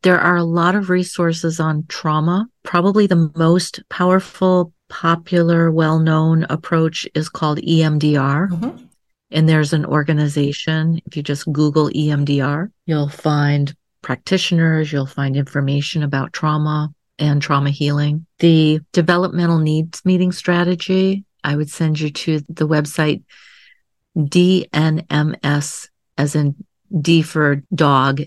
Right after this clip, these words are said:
Speaker 1: D N as in Nancy, M as in Mary, S as in Sam, D N M S institute dot com.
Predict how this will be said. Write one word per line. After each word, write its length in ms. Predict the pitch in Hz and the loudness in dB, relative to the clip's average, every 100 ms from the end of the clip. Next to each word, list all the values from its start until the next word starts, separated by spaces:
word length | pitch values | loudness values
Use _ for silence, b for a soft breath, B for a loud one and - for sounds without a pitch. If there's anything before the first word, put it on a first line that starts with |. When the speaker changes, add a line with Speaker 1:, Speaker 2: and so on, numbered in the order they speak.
| - 139 | -6 0
Speaker 1:
D 460 | 170 165 170 175 - | 4 4 2 -2 -2
N 520 | 151 143 147 156 165 _ _ - | 0 2 2 0 -2 _ _ -6
as 160 | 147 | -2
in 160 | 147 139 | 0 0
Nancy, 480 | 135 135 - 143 - | 0 -2 -2 -2 -2
M 220 | 139 143 | -2 0
as 160 | 139 147 | -2 -2
in 140 | 143 | -2
Mary, 340 | 135 127 131 - | 0 -2 -4 -4
S 240 | 127 135 143 | -6 -4 -6
as 120 | 139 | -4
in 120 | 143 | -6
Sam, 500 | - 139 131 135 143 _ _ _ _ _ _ - | -4 -4 -2 -4 -6 _ _ _ _ _ _ 2
D 200 | 160 156 | 2 4
N 160 | 147 | 2
M 160 | 143 139 | 2 0
S 220 | 135 - - | -2 -4 0
institute 760 | 165 165 - 165 - 151 143 | 2 2 -2 -6 0 0 0
dot 300 | - 135 135 | 0 -2 -2
com. 540 | - 143 139 143 175 | -4 -2 -2 0 -2